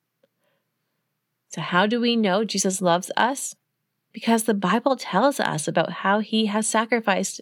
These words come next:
his life so that we might live and have a chance to be in the kingdom.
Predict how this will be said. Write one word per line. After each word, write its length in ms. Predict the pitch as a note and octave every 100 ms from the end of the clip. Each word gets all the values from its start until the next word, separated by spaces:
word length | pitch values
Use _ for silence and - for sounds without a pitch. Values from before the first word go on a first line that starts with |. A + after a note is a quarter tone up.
| _
his 240 | - A3+ G#3
life 460 | G#3 A#3+ F3 F3 _ _
so 180 | - G#3+
that 200 | G#3+ F3+
we 200 | G#3+ A#3
might 260 | A3 G3
live 400 | F#3+ G#3 A3+ D3+ D3+
and 120 | G#3
have 180 | G#3 G#3
a 60 |
chance 440 | G#3 - G#3+ - -
to 120 | G#3+
be 180 | G#3+ G#3
in 80 | G3
the 80 | G#3
kingdom. 520 | - A#3+ B3+ E3+